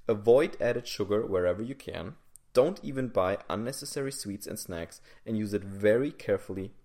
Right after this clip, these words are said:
when cooking. Eat, Move, Sleep, Lesson Three. Stop hitting the snooze button and get up right when your alarm rings. This answers the question, what's one of the easiest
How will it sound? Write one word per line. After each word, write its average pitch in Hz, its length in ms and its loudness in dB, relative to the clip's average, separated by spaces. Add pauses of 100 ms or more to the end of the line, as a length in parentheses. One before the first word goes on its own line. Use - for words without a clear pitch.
(120)
when 175 140 -4
cooking. - 300 -10 (1800)
Eat, 208 280 -6
Move, 139 240 -4
Sleep, - 400 -4 (120)
Lesson - 240 -2
Three. - 220 -10 (560)
Stop - 360 -2
hitting 185 200 -4
the 156 80 -4
snooze 110 280 -4
button 101 360 -2
and 104 160 -12
get 101 140 2
up 104 160 0
right 92 480 -2
when 92 100 -6
your 87 160 -4
alarm 82 460 -6
rings. - 460 -10 (1500)
This 175 160 -6
answers 139 280 -4
the - 80 -4
question, 107 480 -2 (260)
what's 226 200 0
one 180 100 -2
of 147 100 -4
the 123 140 -6
easiest 117 640 -6